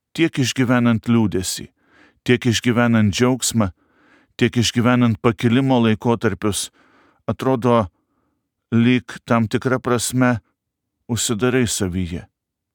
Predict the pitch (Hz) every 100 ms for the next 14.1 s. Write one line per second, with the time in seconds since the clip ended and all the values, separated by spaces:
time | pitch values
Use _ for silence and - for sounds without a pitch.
0 | _ _ _ _ _ _ _ _ _ _
1 | _ _ 117 107 95 92 - - 101 104
2 | 107 104 - 113 101 127 147 _ _ _
3 | _ _ _ _ _ _ _ - 110 110
4 | 107 - - 120 - 117 104 104 120 143
5 | - 113 113 107 - 104 - - 123 107
6 | - _ _ _ _ _ _ _ 123 117
7 | 123 110 131 123 120 113 101 - - 120
8 | - 107 - 110 - 117 - 110 85 82
9 | - 87 - 135 - 113 107 98 107 -
10 | _ _ _ _ _ _ _ _ _ -
11 | 104 101 - - _ _ _ _ _ _
12 | _ _ _ _ - 104 113 113 - 92
13 | 107 - 104 107 113 131 - - - -